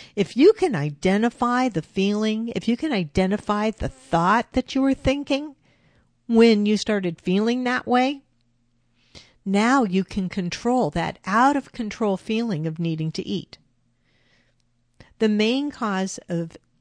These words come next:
overeating is not being aware enough of ourselves. We don't understand our own patterns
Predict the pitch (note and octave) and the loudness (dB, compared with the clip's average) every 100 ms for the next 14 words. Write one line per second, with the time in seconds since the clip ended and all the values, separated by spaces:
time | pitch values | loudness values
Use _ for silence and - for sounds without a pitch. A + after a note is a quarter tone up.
0 | _ A#3 C4 C4 A3+ G#3 F#3 E3+ D#3 E3 | _ 4 4 4 0 -2 -6 -8 -8 -8
1 | F3 - _ _ _ _ G#3+ F3+ G#3 G#3 | -12 -14 _ _ _ _ -4 -2 -2 -4
2 | A#3 C4+ A3 A3 A3+ A#3 G#3+ - G3+ G3 | -4 -8 -8 -6 -4 -4 -6 -4 -4 -2
3 | F#3+ G3 G3 G3+ G#3+ - F#3 E3+ E3+ - | -4 -2 -2 -2 -2 -4 -4 -4 -6 -10
4 | - E3+ E3 D3 D3+ - F3+ F#3 G3+ - | -8 -6 -4 -6 -8 -8 -6 -4 -4 -6
5 | D3+ - - - _ - - - A#3+ F#4 | -14 -18 -20 -20 _ -20 -20 -4 0 2
6 | A#3+ G3+ F3+ F3 - F#3+ F3 F3 F3+ E3 | 2 0 -2 -6 -8 -6 -4 -4 -4 -4
7 | E3+ - A#3+ C4 D#4 D#3+ A2+ - - - | -2 -4 -2 -4 -2 -2 -6 -12 -16 -18